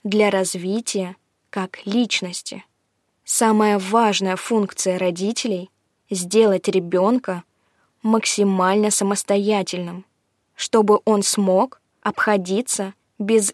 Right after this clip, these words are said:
их поддержки и помощи. На мой взгляд,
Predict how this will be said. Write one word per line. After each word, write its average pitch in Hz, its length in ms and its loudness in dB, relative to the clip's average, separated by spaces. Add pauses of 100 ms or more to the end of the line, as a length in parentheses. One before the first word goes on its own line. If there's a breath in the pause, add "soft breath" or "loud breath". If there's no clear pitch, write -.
их 220 280 -2
поддержки 190 760 0 (160)
и 196 100 -4
помощи. 190 600 -2 (840)
На 208 140 4
мой 208 160 4
взгляд, 208 500 -2